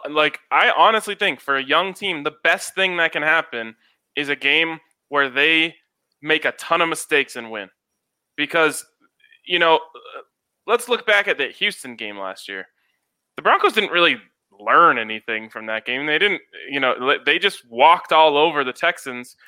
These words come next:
for, you know, forty-eight minutes and, and, or for sixty minutes and just walked out of there. And, and, like, it was, you know, it was easy. This, you learn some lessons today. I think you learn some really,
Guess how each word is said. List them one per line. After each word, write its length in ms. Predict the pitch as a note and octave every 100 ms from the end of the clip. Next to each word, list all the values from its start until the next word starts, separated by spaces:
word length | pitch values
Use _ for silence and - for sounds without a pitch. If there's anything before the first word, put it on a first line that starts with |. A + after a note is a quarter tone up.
| _ _
for, 800 | - D3+ D3 D3 C#3+ C#3+ C#3 C3 -
you 120 | C#3
know, 140 | B2
forty-eight 500 | A#2+ E3 E3 D#3 D#3+
minutes 380 | C3 E3 B2+ -
and, 300 | B2+ A#2+ A#2+ -
and, 380 | C3 B2+ B2 B2
or 120 | B2
for 160 | - C#3+
sixty 300 | F3+ - C#3+
minutes 420 | D#3+ C3+ - - - - -
and 120 | D3
just 240 | D3 C#3+
walked 300 | B2+ D3+ D#3+
out 220 | D3+ F3 D3+
of 60 |
there. 260 | G#2 G#2+ A2
And, 140 | A2 A#2+
and, 220 | B2 B2
like, 240 | B2 A#2+
it 100 | C#3
was, 280 | C3+ B2+ - _
you 140 | C3 A#2
know, 180 | A2+ A2+
it 60 | D#3
was 180 | D3 -
easy. 460 | F#3+ B3+ - E2 _ _ _ _
This, 500 | C3+ D#3 A3+ - - - _ _ _ _ _ _
you 160 | D#3 E3+
learn 340 | D#3 F3 G3
some 240 | F#3+ F3+ C3+
lessons 520 | A#2+ - G#2 - -
today. 260 | - E2 F2+ _ _ _
I 80 | B2
think 240 | D3+ D#3
you 80 | C#3+
learn 340 | C3 C3+ D#3 D3+
some 200 | C#3 A#2+
really, 340 | D#3 F#3 F3